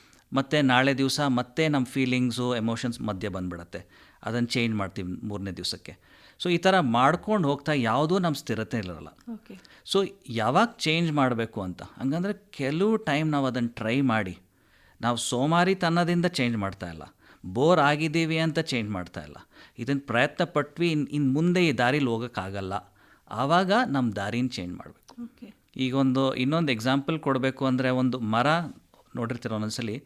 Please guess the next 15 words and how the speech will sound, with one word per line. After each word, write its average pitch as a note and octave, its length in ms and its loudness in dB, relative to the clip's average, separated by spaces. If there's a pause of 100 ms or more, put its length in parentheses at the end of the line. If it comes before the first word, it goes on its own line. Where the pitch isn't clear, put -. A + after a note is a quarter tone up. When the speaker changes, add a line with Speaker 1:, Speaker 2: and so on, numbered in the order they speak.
(500)
Speaker 1:
ಅದೊಂಥರ C3+ 400 -2
ಬಗ್ಗಿ C3 760 0
ಮನೆ B2+ 300 2
ಸುತ್ತ C#3 320 -4 (520)
ಬಂದು C#3+ 540 0 (800)
ಮೇಲಕ್ಕೆ A2+ 260 -2
ಹೋಗ್ತಾ G2+ 260 -8
ಇರುತ್ತೆ. G2 180 -8
ಒಂದ್ G2 120 -8
ತೆಂಗಿನ G#2+ 280 -4
ಮರ G#2 160 -2
ಆಗ್ಬೋದು, F#2+ 440 -4
Speaker 2:
ಹ್ಮ್. F2+ 80 -8
Speaker 1:
ಆ F2+ 40 -14
ಥರ. F#2+ 100 -10